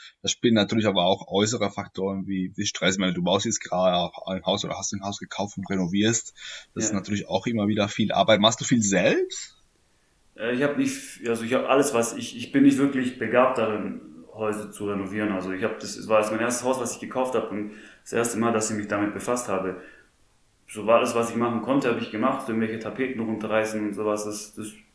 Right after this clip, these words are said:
Speaker 2: krieg ich selber hin. Aber wenn's dann ums Verputzen geht oder um irgendwelche
Speaker 1: Genau.
Speaker 2: Elektronik,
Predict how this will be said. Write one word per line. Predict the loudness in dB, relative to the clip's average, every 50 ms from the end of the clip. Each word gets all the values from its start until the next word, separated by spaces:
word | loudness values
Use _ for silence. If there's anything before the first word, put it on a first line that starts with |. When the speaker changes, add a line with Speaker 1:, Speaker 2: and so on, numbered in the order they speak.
| _ _ -6
Speaker 2:
krieg | -4 -2 -2 -2
ich | 0 0
selber | 2 2 2 2
hin. | 0 0 0 0 -2 -6 -10 -18 -20 -20 -20 -20 -20 _
Aber | -4 -2 0 2 2 4 4
wenn's | 4 2 2 0
dann | -2 -2 0 0
ums | 0 0 0 -2 -2 -4
Verputzen | -8 -8 -6 -4 -4 -4 -4 -2 -2 -2 -2
geht | -2 -2 -4 -6 -4
oder | -4 -2 -2 -2 -2
um | -2 -2
irgendwelche | 0 0 2 2 2 2 2
Speaker 1:
Genau. | 2 2 2 0 0 -2 -4 -6 -8 -10 -14 -14 -8
Speaker 2:
Elektronik, | -6 -4 -2 -2 -4 -4 -4 -2 0 0 0 0 -2 -4